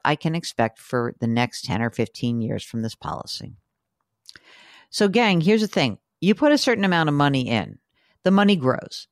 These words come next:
But what's weird about insurance is that while the money is inside the policy, there's no tax due. But once you have pulled out the amount of money that satisfies your cost basis, what you put in,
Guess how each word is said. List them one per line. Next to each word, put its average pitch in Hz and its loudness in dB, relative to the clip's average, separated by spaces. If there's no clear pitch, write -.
But 175 4
what's 202 2
weird 262 4
about 214 2
insurance 175 -2
is 143 -4
that 165 2
while 202 4
the 370 0
money 226 4
is 147 -4
inside 156 2
the - -6
policy, 139 2
there's 143 2
no 156 4
tax 131 -4
due. - -2
But 170 4
once 214 2
you 240 6
have 208 2
pulled 190 4
out 165 2
the 160 2
amount 147 2
of 160 0
money 147 0
that 117 2
satisfies 135 2
your 120 -4
cost 131 0
basis, 123 0
what 127 -2
you 123 -6
put 127 0
in, 165 2